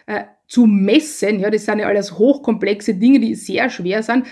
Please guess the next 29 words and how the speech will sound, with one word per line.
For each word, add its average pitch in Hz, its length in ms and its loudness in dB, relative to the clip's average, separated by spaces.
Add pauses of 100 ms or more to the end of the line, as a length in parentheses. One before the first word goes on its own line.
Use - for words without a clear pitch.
sondern 226 260 4
ich 233 60 6
muss 254 220 4
ja 254 60 -2
noch 240 100 0
in 226 80 0
die 208 140 -6
Zukunft 302 720 -2
schauen. 151 380 -12
Ja? 208 260 -6 (380)
Ähm, 208 440 0
also 202 160 -2
ich 220 80 4
müsste 240 340 2
auch 226 40 0
noch 214 180 -2
wissen, 233 460 -2 (360)
äh, - 420 -16
inwieweit 208 480 0
kann 214 140 -4
sich 208 120 -4
die 196 100 -8
Person 196 420 -4
entwickeln, 214 720 0
inwieweit 196 540 -4
kann 202 200 -6
ich 208 160 -4
sie 196 120 -6
durch, 202 200 0